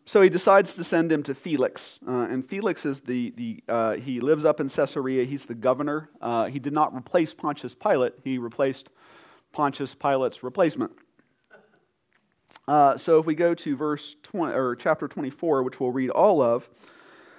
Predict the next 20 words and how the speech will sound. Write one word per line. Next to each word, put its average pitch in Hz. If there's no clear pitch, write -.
um, 139
a-, 139
and 151
th-, -
there's 160
some, 139
uh, 117
action 139
in 139
between 123
that 117
we 127
won't 123
read, 117
uh, 110
but -
basically 165
they 127
form 156
a, 117